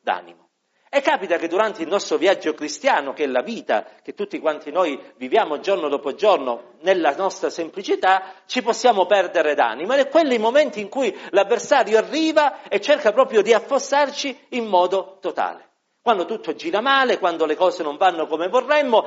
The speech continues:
è lì che l'avversario sa che c'è terreno fertile e arriva con le sue bugie, con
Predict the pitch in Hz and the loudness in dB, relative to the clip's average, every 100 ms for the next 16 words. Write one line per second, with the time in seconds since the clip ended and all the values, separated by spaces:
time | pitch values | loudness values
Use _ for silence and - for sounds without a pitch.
0 | - 202 240 302 214 202 190 220 - 285 | 0 0 2 0 2 2 2 0 2 2
1 | 226 185 240 196 180 - 208 190 156 185 | 2 2 2 0 -2 -2 0 -2 0 0
2 | 180 160 151 143 - 160 156 - - 196 | 0 2 2 2 -2 -4 -4 -2 2 4
3 | 202 170 277 320 302 269 269 - 240 233 | 4 0 -2 0 2 2 0 0 2 2
4 | 220 220 208 208 196 180 - 160 165 160 | 0 -2 -2 -2 -2 -4 -10 -6 -4 -2
5 | 190 185 180 | -2 -2 -2